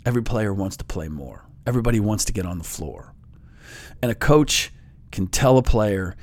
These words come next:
"This is what you need to do in order to get on the floor or to get more minutes." Every player is told that on any good team, what he needs to do to get playing time. And rest assured,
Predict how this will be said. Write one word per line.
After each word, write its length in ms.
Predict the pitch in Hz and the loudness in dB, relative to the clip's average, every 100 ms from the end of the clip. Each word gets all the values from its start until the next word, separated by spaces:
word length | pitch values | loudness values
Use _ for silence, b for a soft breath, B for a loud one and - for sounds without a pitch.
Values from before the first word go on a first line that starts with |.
| b b | b b
"This 440 | 90 107 151 - | -2 4 4 6
is 180 | 185 147 | 4 4
what 240 | 127 120 | 2 2
you 200 | 110 113 | 2 4
need 340 | 107 101 98 - | 4 4 2 0
to 80 | 80 | -6
do 400 | 85 95 73 67 | -2 -2 -2 -4
in 160 | 98 | -4
order 240 | 104 101 95 | -2 -2 -4
to 100 | 98 | -4
get 260 | 113 131 | 0 2
on 140 | 131 123 | 2 0
the 80 | |
floor 440 | 110 95 101 98 107 | -2 -4 -4 -4 -4
or 160 | 101 95 | -6 -4
to 120 | - | -2
get 300 | 90 92 - | -2 -6 -6
more 220 | 92 90 | -6 -4
minutes." 640 | 87 78 52 - - - - - - - - 143 | -4 -8 -12 -14 -14 -14 -20 -20 -20 -20 0 4
Every 260 | 175 180 | 6 4
player 380 | 139 143 127 110 | 4 6 6 4
is 140 | 104 | 0
told 280 | - 110 90 | -2 -2 -2
that 220 | - - - - - - - - - - - | -8 -14 -18 -20 -20 -20 -20 -20 -20 -20 0
on 120 | 123 | 2
any 240 | 123 131 113 | 6 6 6
good 200 | 110 92 | 2 -2
team, 320 | - 69 - - - - - - - - | -4 -6 -10 -20 -20 -20 -20 -20 -20 0
what 200 | 110 123 | 6 8
he 120 | 135 | 10
needs 240 | 131 117 | 8 6
to 100 | - | 0
do 140 | 101 90 | -2 -2
to 100 | 87 | -2
get 160 | 82 | -6
playing 320 | - 101 85 67 | -4 -4 -4 -6
time. 300 | - - - - - - B B B B B - | -8 -10 -18 -20 -20 -20 B B B B B 0
And 240 | 135 117 | 2 6
rest 300 | 143 175 - | 6 6 4
assured, 440 | 190 180 165 110 | 2 4 4 2